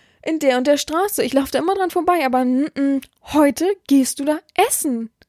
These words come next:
Ich hab noch nie ein Buch gelesen, welches, pff, von dem und dem Genre ist, oder ich hab noch nie ein wirklich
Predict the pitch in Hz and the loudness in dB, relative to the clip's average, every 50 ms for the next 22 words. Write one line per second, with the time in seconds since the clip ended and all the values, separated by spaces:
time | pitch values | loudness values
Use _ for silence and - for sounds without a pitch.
0 | _ _ _ _ _ _ _ _ _ _ _ - 285 277 - 320 - 294 311 320 | _ _ _ _ _ _ _ _ _ _ _ -4 -2 0 0 -2 -2 -2 -4 -4
1 | 294 285 302 302 330 349 427 415 - - - 285 285 285 294 294 294 294 - _ | -4 -4 -4 -2 -2 -2 -2 -4 -4 -4 -2 -2 -2 -2 -2 -4 -6 -8 -12 _
2 | _ _ _ _ _ _ - 269 294 339 349 - - - 320 302 294 302 311 311 | _ _ _ _ _ _ 2 4 4 4 4 0 -2 0 0 2 2 2 2 0
3 | 311 294 302 302 294 302 302 302 302 - _ _ _ _ _ _ _ _ _ _ | 0 -2 -2 -4 -4 -4 -4 -6 -6 -8 _ _ _ _ _ _ _ _ _ _
4 | _ _ _ _ _ _ _ _ _ _ _ _ _ _ _ _ _ _ _ _ | _ _ _ _ _ _ _ _ _ _ _ _ _ _ _ _ _ _ _ _
5 | _ _ _ _ _ _ _ _ _ _ _ _ _ _ - 254 254 262 277 285 | _ _ _ _ _ _ _ _ _ _ _ _ _ _ -2 0 2 2 2 0
6 | 262 - 277 277 269 262 269 277 - - - - - - - - - - - - | -2 -2 -2 0 0 2 0 0 -2 -4 -6 -8 -10 -10 -14 -18 -16 -16 -18 -20
7 | - - - - - - 254 247 233 269 285 277 269 262 233 262 254 254 254 240 | -20 -20 -20 -6 -2 0 0 2 2 0 0 0 0 -2 0 0 0 0 0 0
8 | - 254 262 285 311 302 294 285 247 269 285 294 - - - - _ - - - | 0 2 2 2 2 2 0 0 2 2 2 0 -2 -6 -10 -14 _ -20 -20 -20
9 | _ _ _ - 247 247 254 247 - - 262 - - 247 254 247 - 254 254 269 | _ _ _ 0 2 2 2 2 2 -2 -4 -4 -2 -4 -2 -2 -2 -2 -2 0
10 | 285 302 320 339 - - - 262 254 247 254 262 - _ _ _ _ _ _ _ | 0 0 0 0 0 -2 -2 -2 -2 -2 -4 -6 -10 _ _ _ _ _ _ _
11 | - 240 262 294 311 311 - 294 285 294 277 - - | -4 0 2 2 2 2 0 -2 -2 -2 -2 -4 -10